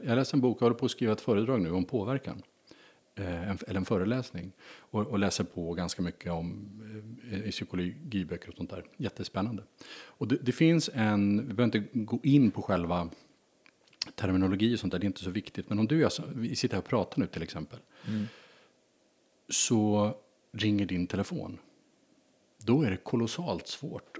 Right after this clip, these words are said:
Speaker 1: att låta bli att titta.
Speaker 2: Mm.
Speaker 1: Och det beror på att, eh, det här telefonsamtalet uppfattar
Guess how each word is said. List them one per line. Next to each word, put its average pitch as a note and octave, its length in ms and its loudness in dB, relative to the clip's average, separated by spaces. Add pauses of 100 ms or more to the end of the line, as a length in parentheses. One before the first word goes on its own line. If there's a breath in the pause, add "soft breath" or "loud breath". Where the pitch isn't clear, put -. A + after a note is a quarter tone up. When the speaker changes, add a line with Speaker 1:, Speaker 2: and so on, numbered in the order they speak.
Speaker 1:
att - 300 -12
låta F#2+ 340 -2
bli F2 200 -2
att F#2 80 -2
titta. - 380 -6 (500)
Speaker 2:
Mm. G#2+ 220 -10
Speaker 1:
Och - 300 -8
det C3 120 6
beror D3 240 4
på G2+ 320 0
att, - 160 -4 (360)
eh, G2 180 -4
det F#2+ 100 -6
här G2 100 -2
telefonsamtalet A2+ 1080 -2
uppfattar G#2 500 -2